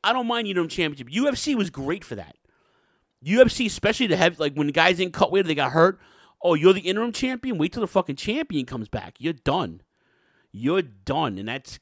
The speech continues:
fantastic 'cause they told a story. It's good. But this did not tell a story. This did not tell a story. This did not do anything remotely significant but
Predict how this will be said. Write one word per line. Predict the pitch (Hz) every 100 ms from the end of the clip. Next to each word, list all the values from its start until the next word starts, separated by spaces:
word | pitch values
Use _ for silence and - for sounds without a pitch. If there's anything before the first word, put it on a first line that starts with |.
| _
fantastic | - 147 127 - 185 185 135
'cause |
they | 127
told | 117 - 170 175
a | 135
story. | - - 170 156 107
It's | 90 107 -
good. | 113 127 131 - - _ _ _ _ _ _ _ -
But | 131 151 -
this | 208 285 -
did | 190 160
not | 175 214 -
tell | - 170
a |
story. | 202 - 370 247 107 - _ _ _ _ _ _ _ _ _ _
This | 220 254
did | 311 247
not | 180 180 208 -
tell | 175 156
a | 196
story. | - 302 269
This | 139 196
did | - 254
not | 185 202 240
do | 220
anything | 185 208 294 269 254 247 240 _ _ _ _ _ _
remotely | 156 175 180 190 233 240 254
significant | - 220 196 170 175 196 254 _ _ _ _ _ _
but | 143 139 185 190 -